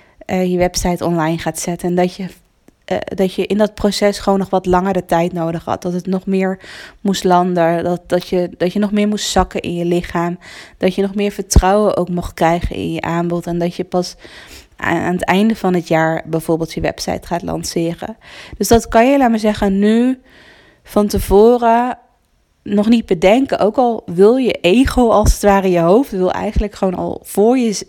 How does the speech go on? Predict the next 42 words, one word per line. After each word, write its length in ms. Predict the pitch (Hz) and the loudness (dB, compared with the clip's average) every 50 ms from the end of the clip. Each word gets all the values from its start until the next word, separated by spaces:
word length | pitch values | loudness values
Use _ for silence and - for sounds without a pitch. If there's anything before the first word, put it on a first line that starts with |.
| _ _ | _ _
wil 200 | - 190 185 202 | -8 -2 0 2
je, 260 | 214 226 220 202 - - | 2 4 2 0 -2 -2
je 120 | - 185 | -4 -2
wilt 180 | 175 185 220 254 | 2 2 0 0
het 100 | 277 220 | 0 -4
al 100 | 190 180 | -4 -6
voor 320 | - - - 214 233 262 | -4 0 2 2 2 4
je 120 | 262 247 220 | 2 0 0
zien 300 | 196 226 226 214 208 _ - - - - - - - | 2 0 0 0 -2 _ -14 -20 -20 -20 -20 -10 -4
wanneer 300 | - 190 185 190 190 190 | -2 0 2 2 2 0
de, 80 | 190 175 | 0 -2
wanneer 360 | 160 185 185 185 185 185 185 | -2 -2 0 0 2 2 2
de 80 | 180 | 2
website 440 | 170 175 180 175 - - 175 170 - | 0 0 -2 -2 -4 -4 -4 -4 0
af 200 | - 185 208 - | 0 0 0 2
is. 140 | 247 220 - | 0 -2 -2
Je 80 | 196 170 | -4 -2
wil 120 | 175 180 | -2 0
eigenlijk 280 | 180 180 180 170 - - | 0 -2 -2 -6 -6 -8
al 60 | 170 | -8
een 60 | 165 | -6
soort 140 | - 180 - | -6 -10 -8
van 220 | - 180 170 160 | -6 -6 -6 -2
deadline 420 | 156 175 180 185 190 175 165 170 160 | 0 0 0 0 0 -2 -4 -4 -6
stellen 340 | - - 160 160 - - | -4 -2 -2 -2 -2 -6
van, 120 | - 165 160 | -8 -6 -6
nou, 160 | 156 - - | -6 -8 -8
voor 260 | - - 196 196 196 | -6 -2 0 0 0
de 80 | 180 170 | 0 -2
zomer 540 | 160 180 180 180 185 180 175 180 180 185 - - - - - - - - - | 0 0 2 2 0 0 -2 -4 -4 -4 -6 -10 -20 -20 -20 -20 -18 -10 -8
of 120 | 175 - | -8 -6
voor 240 | - - 190 196 185 | 0 2 4 4 4
mijn 200 | 180 175 175 170 | 2 -2 -2 -2
verlof 480 | - 180 170 170 185 208 208 - - | -2 0 2 2 2 0 0 -4 -10
bijvoorbeeld. 640 | - 196 185 - 196 190 180 190 190 202 233 - - - - - - - - - - - - - - | -8 -8 -4 -2 -2 -2 0 0 -2 -2 -4 -6 -10 -20 -20 -20 -20 -20 -20 -20 -20 -20 -20 -16 -8
Maar 220 | - 196 185 - - | -4 -2 -2 -2 -4
ik 80 | 202 | -2
vind 160 | - 226 214 | -2 0 0
het 120 | 208 202 - | 0 -2 0
gewoon 280 | - 202 196 196 196 | 0 2 2 2 0
zo 320 | 196 - - 196 196 202 220 | -2 0 2 2 2 2 0
super 560 | - - - 214 190 - 202 185 185 180 | -2 -2 -2 -2 0 2 0 0 0 -2